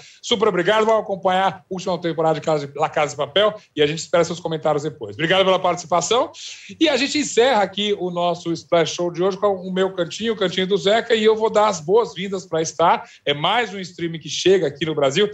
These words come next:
chega com muita coisa boa, um catálogo da Disney forte e poderoso ali também, mas sobretudo produções novas e inéditas como é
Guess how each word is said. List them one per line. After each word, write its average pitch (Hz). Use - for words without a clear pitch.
chega 233
com 208
muita 247
coisa 165
boa, 165
um -
catálogo 139
da 127
Disney 123
forte 170
e 143
poderoso 147
ali 143
também, 175
mas 220
sobretudo 247
produções 233
novas 240
e 233
inéditas 214
como 214
é 202